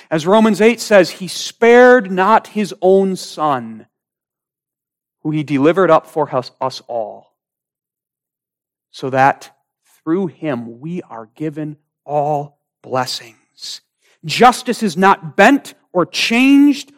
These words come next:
or softened in any way. Hell was brought to Christ on Calvary, and he bore it away.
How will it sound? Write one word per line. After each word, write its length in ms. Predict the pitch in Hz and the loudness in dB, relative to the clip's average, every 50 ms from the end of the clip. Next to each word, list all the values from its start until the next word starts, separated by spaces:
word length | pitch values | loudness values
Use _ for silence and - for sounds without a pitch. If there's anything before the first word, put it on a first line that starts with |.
| _ - | _ -8
or 100 | - 170 | -6 -6
softened 800 | 151 - - - - - 226 247 254 247 - 262 240 233 220 202 - | -6 -6 -10 -8 0 4 6 6 6 6 2 -2 -4 -2 -2 -4 -4
in 200 | 185 180 165 - _ - | -6 -8 -8 -8 _ -2
any 320 | 196 254 285 302 311 302 | 0 0 2 2 2 0
way. 640 | 285 233 247 254 247 254 233 175 135 117 107 - _ _ _ _ _ _ _ _ _ _ _ _ _ _ _ _ _ _ _ _ _ - | -2 -4 -6 -10 -6 -4 -4 -4 -4 -6 -10 -18 _ _ _ _ _ _ _ _ _ _ _ _ _ _ _ _ _ _ _ _ _ -12
Hell 1000 | - - 220 269 294 285 269 247 220 190 175 156 131 117 123 - - _ _ _ _ _ _ _ _ _ _ _ - | -2 2 4 6 8 8 8 8 8 8 6 4 2 0 -4 -10 -16 _ _ _ _ _ _ _ _ _ _ _ 0
was 180 | 175 214 190 143 | 2 2 2 4
brought 300 | 175 214 214 214 - - | 6 6 6 6 4 0
to 100 | 196 - | -10 -8
Christ 640 | - - 208 196 175 143 - - - - - _ _ _ _ _ - | -2 2 2 4 4 2 -2 -8 -14 -16 -18 _ _ _ _ _ -2
on 160 | 208 190 185 | -2 -2 -2
Calvary, 800 | - - 202 196 190 185 165 160 170 160 151 143 135 120 107 _ _ _ _ _ _ _ _ _ _ _ _ _ _ _ _ _ _ _ _ _ _ _ _ _ _ _ | -2 0 4 6 6 6 4 4 2 0 0 -2 -4 -6 -12 _ _ _ _ _ _ _ _ _ _ _ _ _ _ _ _ _ _ _ _ _ _ _ _ _ _ _
and 120 | - - _ | -20 -20 _
he 140 | _ - | _ -20
bore 400 | 127 110 - 127 131 131 127 123 | -20 -14 -10 -6 -4 -4 -4 -4
it 60 | 123 120 | -6 -10
away. 640 | 113 120 123 117 113 113 110 107 104 _ _ _ | -14 -14 -12 -12 -12 -14 -16 -20 -20 _ _ _